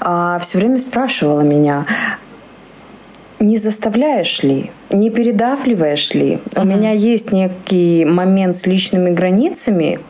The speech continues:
Speaker 1: как оказывается, дорогие слушатели, а, это две границы. Моя граница и граница другого человека.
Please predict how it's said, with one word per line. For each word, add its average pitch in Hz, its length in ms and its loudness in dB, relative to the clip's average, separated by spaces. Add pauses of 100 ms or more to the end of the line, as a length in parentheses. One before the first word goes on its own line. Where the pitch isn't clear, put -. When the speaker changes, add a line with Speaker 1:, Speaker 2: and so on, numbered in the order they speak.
(120)
Speaker 1:
как 160 220 -4
оказывается, 170 960 -2 (440)
дорогие 165 340 0
слушатели, 175 760 0 (360)
а, 175 320 0
это 180 240 -2
две 180 260 2
границы. 147 560 0
Моя 147 380 2
граница 185 480 0
и 170 100 -2
граница 175 460 0
другого 190 320 0
человека. 214 380 -2